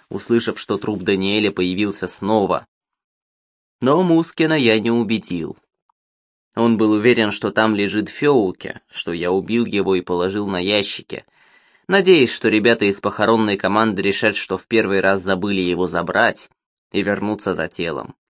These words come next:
Когда Дали снял мешок,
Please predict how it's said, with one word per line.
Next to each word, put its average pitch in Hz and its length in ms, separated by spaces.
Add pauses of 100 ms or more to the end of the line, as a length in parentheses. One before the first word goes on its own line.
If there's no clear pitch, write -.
(1300)
Когда 101 360
Дали 95 300
снял 90 320
мешок, 95 640